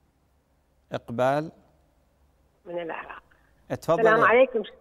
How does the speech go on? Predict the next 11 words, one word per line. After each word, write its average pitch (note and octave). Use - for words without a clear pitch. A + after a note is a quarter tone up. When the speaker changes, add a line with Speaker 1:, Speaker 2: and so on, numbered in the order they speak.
Speaker 1:
عليكم C#3+
Speaker 2:
السلام A3+
Speaker 1:
السلام C4+
Speaker 2:
عليكم A#3
Speaker 1:
ورحمة E3+
Speaker 2:
شيخ. C#3
Speaker 1:
الله C3
وبركاته. B2
Speaker 2:
شيخنا C4
من A#3+
فضلك، G3+